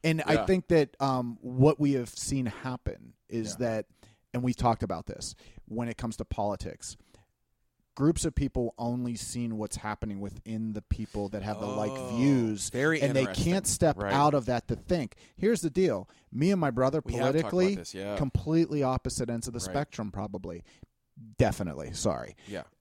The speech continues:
Speaker 1: Nobody f-, would look out and say, "Why would somebody vote for candidate X?"
Speaker 2: Right.
Speaker 1: They just say they're wrong for voting for candidate
Speaker 2: Right,
Speaker 1: X.
Speaker 2: right.
Speaker 1: You don't step back and be able to look at someone else's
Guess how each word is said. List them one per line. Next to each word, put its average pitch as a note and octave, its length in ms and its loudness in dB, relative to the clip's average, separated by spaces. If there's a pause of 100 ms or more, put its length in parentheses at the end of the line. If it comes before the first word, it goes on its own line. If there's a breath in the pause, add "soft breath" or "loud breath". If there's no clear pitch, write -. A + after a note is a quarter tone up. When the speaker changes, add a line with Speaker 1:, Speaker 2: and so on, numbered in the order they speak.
(1400)
Speaker 1:
Nobody C#3+ 760 6 (380)
f-, - 280 -20 (280)
would B2+ 280 2
look B2+ 260 2
out A#2+ 240 2
and A2+ 100 -4
say, A2 280 2
"Why D#3 480 0
would D3 300 2
somebody G#2 440 -6
vote G#2 340 -6
for G#2 400 -6
candidate G2 440 -6 (100)
X?" - 540 -12 (180 loud breath)
Speaker 2:
Right. F#2 200 -8
Speaker 1:
They C#3 160 6
just C3+ 200 4
say A#2+ 160 4
they're A#2 280 8
wrong A#2+ 540 6
for A2 180 0
voting G2 340 0
for G2+ 140 -6
candidate F#2+ 380 -4
Speaker 2:
Right, G#2 180 -4
Speaker 1:
X. - 160 -8
Speaker 2:
right. F2+ 240 -8
Speaker 1:
You E3+ 140 8
don't G3+ 220 8
step - 340 6
back C3 280 4
and A#2+ 100 0
be B2 80 4
able A2+ 140 4
to A2+ 60 0
look A#2 300 4
at G#2+ 200 0 (100)
someone B2 300 2
else's A#2 340 2